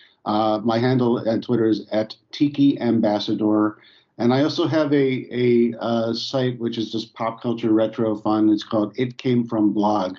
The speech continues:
dot com. And so you can find that on all the different socials. You can find that on Instagram and Facebook and Twitter. And, uh, that's how I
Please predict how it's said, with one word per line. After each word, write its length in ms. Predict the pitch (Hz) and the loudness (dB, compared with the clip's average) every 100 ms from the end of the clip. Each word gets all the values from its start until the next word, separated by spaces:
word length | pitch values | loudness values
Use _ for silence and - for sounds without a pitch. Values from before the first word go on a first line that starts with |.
| - | -8
dot 260 | 110 98 - | -4 -4 -4
com. 440 | 110 107 90 98 - - - - _ - | -2 -2 -2 -4 -6 -20 -20 -20 _ -4
And 380 | 117 113 110 | -2 0 0
so 560 | 110 - 123 117 113 113 | -2 -2 2 2 2 0
you 180 | 113 120 | 0 2
can 160 | 120 113 | 2 2
find 320 | 117 117 117 | 2 4 4
that 160 | 113 110 | 4 0
on 560 | 110 113 110 110 113 | 0 0 2 4 2
all 180 | 107 117 | 0 0
the 120 | 120 | 0
different 260 | 117 117 113 | 0 0 0
socials. 480 | 117 110 95 92 - | 0 -4 -4 -10 -6
You 60 | |
can 100 | - | -4
find 240 | 104 107 104 | -2 0 2
that 140 | 101 | 2
on 160 | 101 104 | 0 0
Instagram 680 | 104 - 104 107 101 98 92 | 0 -2 -2 2 2 2 2
and 120 | 98 | 0
Facebook 440 | 104 101 - 101 - | 0 -2 -2 -6 -4
and 180 | 98 98 | -2 -2
Twitter. 440 | 110 104 104 101 | 0 2 2 2
And, 280 | 92 95 95 - - - _ | 4 2 0 -6 -20 -20 _
uh, 320 | 95 101 101 101 | -6 -2 -2 0
that's 240 | 117 110 | 0 0
how 260 | 117 110 110 | 0 0 2
I 240 | 107 107 | 2 2